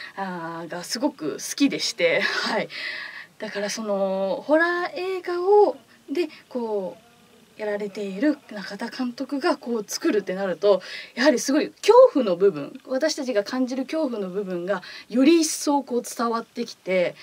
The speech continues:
あの、本当にゾクゾクっていうか、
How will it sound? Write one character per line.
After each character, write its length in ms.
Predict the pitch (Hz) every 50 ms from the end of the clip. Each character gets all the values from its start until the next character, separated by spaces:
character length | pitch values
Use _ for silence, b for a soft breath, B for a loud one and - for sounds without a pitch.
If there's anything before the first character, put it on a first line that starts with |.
| B B B B B B B
あ 220 | B B 160 B 165
の、 80 | 165 160 160 156 151 -
本 100 | 196 202
当 120 | 190 - 185
に 220 | 175 170 165 160 156 _ _ _ _ _ _ -
ゾ 140 | - 247 247
ク 160 | 240 294 302
ゾ 140 | 233 233 220
ク 120 | - - 180
っ 20 |
て 160 | - - -
い 140 | 170 170 165
う 40 | 165
か、 340 | - - 170 165 160 156